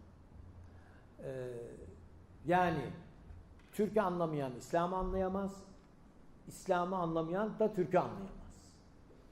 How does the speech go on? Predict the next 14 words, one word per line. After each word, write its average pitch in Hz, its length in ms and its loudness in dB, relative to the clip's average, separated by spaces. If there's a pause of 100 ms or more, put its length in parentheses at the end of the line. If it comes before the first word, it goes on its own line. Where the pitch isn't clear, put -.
(1040)
Neden 196 400 4
İslam'ı 160 460 4
anlayamayan 131 640 0 (100)
Türk'ü 135 220 -6
anlayamaz? 123 680 -4
Çünkü 185 540 4 (800)
Kur'an-ı 170 420 0
Kerim 175 280 0
nazil 160 320 2
olduğu 160 360 6
zaman 131 440 -2 (760)
dünyada 165 840 4 (880)
iki 175 420 -2
büyük 165 600 0